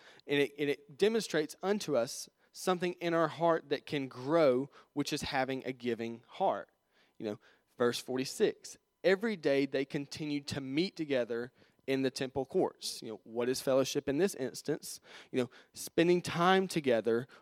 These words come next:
with one another. They broke bread in their homes, and they ate together with glad and sincere hearts. What does fellowship do, do here? It increases the amount of thankfulness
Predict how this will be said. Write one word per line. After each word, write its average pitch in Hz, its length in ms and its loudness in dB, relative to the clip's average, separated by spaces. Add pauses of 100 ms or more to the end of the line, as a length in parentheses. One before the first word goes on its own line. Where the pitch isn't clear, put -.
with 156 600 4
one 131 460 2
another. 143 520 2 (420)
They 135 100 2
broke 143 360 6
bread 147 360 4
in 233 100 6
their 156 140 2
homes, 117 560 -4 (320)
and 135 100 0
they 139 140 4 (140)
ate 151 220 4
together 131 420 2
with 120 200 -4
glad 123 440 0
and 120 140 -6
sincere 110 440 -10
hearts. - 600 0 (280)
What 127 140 -6
does 127 120 -4
fellowship 139 540 6
do, 127 200 6
do 123 220 2
here? 123 420 0 (260)
It 151 100 2
increases 180 600 2
the 170 120 2
amount 143 220 2
of 127 60 -6
thankfulness 127 880 -4